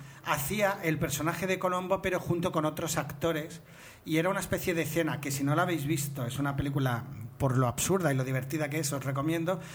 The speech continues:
Es una escena donde van una serie de, de superdetectives, eh, va Colombo, va Agatha Christie,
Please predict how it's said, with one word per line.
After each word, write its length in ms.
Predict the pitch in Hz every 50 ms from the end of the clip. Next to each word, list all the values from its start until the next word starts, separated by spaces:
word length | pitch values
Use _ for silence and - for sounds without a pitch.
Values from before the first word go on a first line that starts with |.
| - - - -
Es 100 | - -
una 100 | 165 170
escena 260 | 156 165 175 175 180
donde 400 | 165 160 156 156 147 139 139 143
van 340 | 139 135 135 151 151 156 156 156
una 180 | 160 160 165
serie 300 | 156 - 160 151 156 156
de, 420 | 143 151 147 143 139 139 135 135 135
de 420 | 135 135 135 135 135 135 131 127
superdetectives, 1300 | - - - - - 143 131 135 131 123 127 127 - 135 123 135 - 180 185 185 185 202 247 - -
eh, 260 | 131 120 120 117 117 113 110
va 120 | 113 113 -
Colombo, 480 | 131 120 135 160 175 175 170 185 196
va 140 | 151 135 120
Agatha 260 | 123 135 135 135 143 131
Christie, 540 | - 131 175 180 - - - 196 220 -